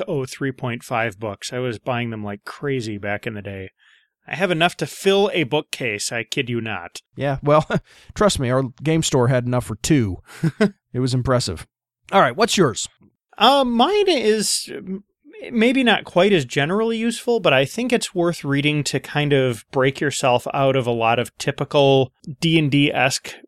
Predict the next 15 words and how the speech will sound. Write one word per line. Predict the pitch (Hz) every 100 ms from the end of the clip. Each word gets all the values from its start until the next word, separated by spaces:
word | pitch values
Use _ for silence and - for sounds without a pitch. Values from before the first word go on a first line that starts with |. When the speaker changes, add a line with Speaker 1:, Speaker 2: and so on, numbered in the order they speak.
| _ _ _ -
Speaker 1:
role-playing | 143 143 - 175 175
thinking. | - 185 180 208 202 - _ _ _ _ _ _ _ -
And | 170 208
that's | 285 - -
World | 156 160 233 233
of | 160
Darkness | 139 139 160 151 -
Innocence, | 196 160 - 95 95 - -
which | 156 160 -
is | 160
basically | 147 180 214 - 233 175 165 160 156 - _ _ _ _ _ _ _ -
children | - - 277 240 240 233
against | 220 165 147 160 160 147 -
supernatural | - - 151 143 131 123 - 113
threats. | - 120 50 - -